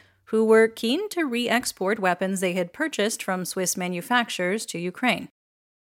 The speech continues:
In order to comply with Swiss so-called neutrality laws, Germany has assured that the Leopards would not go to Kyiv,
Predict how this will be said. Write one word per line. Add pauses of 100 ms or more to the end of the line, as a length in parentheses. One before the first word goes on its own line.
(260)
In
order
to
comply
with
Swiss
so-called
neutrality
laws, (380)
Germany
has
assured
that
the
Leopards
would
not
go
to
Kyiv,